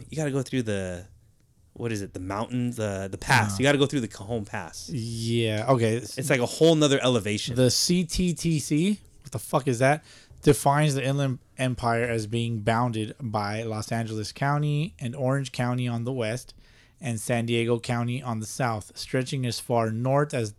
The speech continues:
Speaker 2: the Victor Valley area and as far east as Idlewild in the San Jacinto Mountains.
Speaker 1: Okay. Yeah.
Speaker 2: Very
Speaker 1: So
Speaker 2: broad.
Speaker 1: I'd, I'd be willing to go as far west as, like, um,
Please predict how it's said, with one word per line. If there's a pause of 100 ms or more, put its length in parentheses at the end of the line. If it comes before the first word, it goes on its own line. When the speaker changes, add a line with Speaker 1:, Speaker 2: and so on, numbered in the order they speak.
(120)
Speaker 2:
the
Victor
Valley (460)
area
and
as
far
east
as
Idlewild
in
the
San
Jacinto
Mountains. (280)
Speaker 1:
Okay. (140)
Yeah. (100)
Speaker 2:
Very
Speaker 1:
So
Speaker 2:
broad.
Speaker 1:
I'd,
I'd
be
willing
to
go
as
far
west
as,
like, (480)
um,